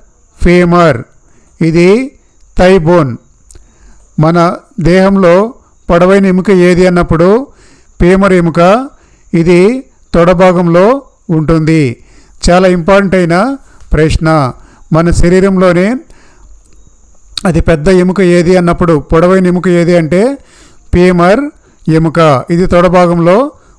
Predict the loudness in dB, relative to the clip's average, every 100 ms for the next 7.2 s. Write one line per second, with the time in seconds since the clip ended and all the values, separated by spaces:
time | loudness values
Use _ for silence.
0 | -6 -4 -2 -2 0 0 -2 -6 _ _
1 | _ _ -2 0 2 0 0 0 0 0
2 | 0 0 0 0 0 0 -2 -6 _ _
3 | _ _ _ -4 0 2 2 0 0 0
4 | -4 -8 _ _ _ 0 0 2 0 0
5 | -4 -2 -2 0 -2 -4 -4 -2 0 0
6 | -2 -4 -10 _ _ _ -4 0 0 0
7 | -4